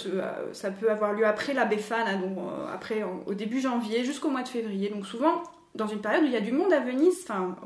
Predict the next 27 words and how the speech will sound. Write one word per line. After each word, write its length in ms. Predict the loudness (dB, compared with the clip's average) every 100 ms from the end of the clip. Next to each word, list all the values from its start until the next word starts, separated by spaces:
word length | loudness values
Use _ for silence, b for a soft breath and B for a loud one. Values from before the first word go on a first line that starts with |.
| -12 -12 -8
en, 180 | -6
en 60 | -4
période 260 | -2 0 0
de 60 |
carnaval. 500 | -2 -2 -2 0 0 -2 B B B
Donc 140 | -8 -6
c'est 140 | -4
doublement, 640 | -2 2 2 4 4 2
euh, 160 | 2 0 -2 -8 -16 _ -8 -4
efficace. 520 | -2 0 4 4 4
On 120 | 0
parle 260 | 2 2 0
du 100 | 0
carnaval 480 | 0 0 0 0
de 100 | 0
Venise 540 | -2 0 2 4 4 2 -4
et, 240 | -2 2
euh, 160 | 2 2
de 100 | -2
quelques 460 | 0 2 2 -2 -4
canaux, 320 | -2 0 0
en 100 | -2
fait, 340 | -2 -4 -4 -14 -14 -16 -14
en 160 | -14 -12 -8
ré-, 140 | -6
réellement, 440 | -4 0 0 0
euh, 80 | -2